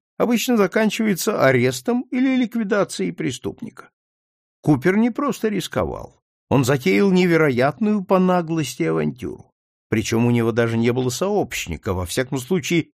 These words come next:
никто на борту активности не проявил. Было удивительно, что Купер вовсе не испытывает волнения. Все объяснилось позднее, когда стало ясно, что он все продумал заранее. Стюардесса ушла в кабину пилотов.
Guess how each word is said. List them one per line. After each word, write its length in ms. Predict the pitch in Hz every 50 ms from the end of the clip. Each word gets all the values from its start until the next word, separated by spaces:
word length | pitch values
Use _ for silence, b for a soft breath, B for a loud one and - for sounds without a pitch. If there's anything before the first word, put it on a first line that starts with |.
| _ _
никто 420 | - 139 143 120 - - - 143 143
на 80 | 156 160
борту 400 | 147 147 135 123 127 - 151 180
активности 680 | 190 - - - 117 110 107 117 117 113 - - 151
не 140 | 147 147 143
проявил. 440 | - 156 151 143 117 90 57 - - _ _ _ _ _ _ _ _ _ _ _ _ _ _ _ -
Было 260 | - 98 143 160 170 185
удивительно, 560 | 185 170 165 190 220 220 - - 117 107 98
что 240 | 85 - - 120 -
Купер 460 | _ - 160 180 180 - 233 214 190
вовсе 420 | 175 143 151 190 185 - - 226
не 200 | 214 214 214 202
испытывает 680 | 160 - - - 127 117 120 - 147 165 180 180 -
волнения. 600 | - 214 226 233 202 175 - - - - - - _ _ _ _ _ _ _ _ _ _ _ _ _ _ _ _
Все 220 | - - - 196
объяснилось 580 | 202 185 196 190 180 - - 202 190 175 156 -
позднее, 560 | - - 190 180 147 - 185 135 104 92 67
когда 320 | - - 110 107 95 110 107
стало 280 | - - - 110 117
ясно, 380 | 147 185 240 233 202 - - 123
что 220 | 123 - - 135
он 160 | 151 165 139
все 300 | 127 - - - - 202
продумал 600 | 202 - - 135 113 76 71 104 117 131 131 123
заранее. 560 | 113 107 110 110 101 76 55 - 55 - - _ _ _ _ _ _ _ _ _ _ _ _ _ _ _ _ _ _ -
Стюардесса 680 | - - - 156 160 170 170 185 214 214 196 - -
ушла 300 | 214 175 - - 175 175
в 80 | 165 -
кабину 340 | - 170 151 151 147 147 139
пилотов. 560 | - 131 107 82 - - - - - _